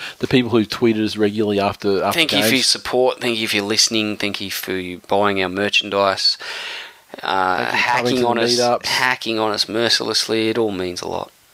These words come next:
Speaker 1: It does, exactly. It makes it all worthwhile, and, uh, it's the community that, you know, that we've built around this that keeps it going, I think. And, um,
Speaker 2: <laughs> Special K online.
Speaker 1: Yes. <sighs> If, if it was a video one, you know, maybe we would just for you,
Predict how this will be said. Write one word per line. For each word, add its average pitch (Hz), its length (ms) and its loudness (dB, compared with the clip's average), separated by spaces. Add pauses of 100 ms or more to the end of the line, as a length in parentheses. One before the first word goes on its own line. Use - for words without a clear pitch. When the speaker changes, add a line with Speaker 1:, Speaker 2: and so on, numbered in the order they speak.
(140)
Speaker 1:
It 95 120 -12
does, 95 300 -2
exactly. 95 400 0
It 104 60 -2
makes 110 220 2
it 104 40 -4
all 98 100 0
worthwhile, 98 540 0 (420)
and, 98 380 0
uh, 98 400 6 (340)
it's 95 200 -2
the 107 80 -2
community 104 560 2 (360)
that, 95 140 0
you 101 120 -2
know, 98 180 2
that 95 180 4
we've 104 220 -2
built 104 180 -2
around 98 220 4
this 104 160 -2
that - 80 -6
keeps 104 180 2
it 87 60 -8
going, 110 380 4
I 98 80 0
think. 120 260 2 (500)
And, 104 380 -2
um, - 60 2
Speaker 2:
<laughs> 107 260 0
Special - 400 -2
K - 180 -6 (180)
online. - 140 -10 (380)
Speaker 1:
Yes. - 400 -4 (640)
<sighs> - 300 -4 (300)
If, - 240 -2
if 123 100 2
it 131 60 4
was 120 80 4
a 117 60 2
video 127 360 4
one, 104 240 0
you 107 80 0
know, 107 80 2
maybe 107 220 0
we 101 60 -4
would 104 200 -4
just 104 160 -4
for - 100 -8
you, 95 300 -2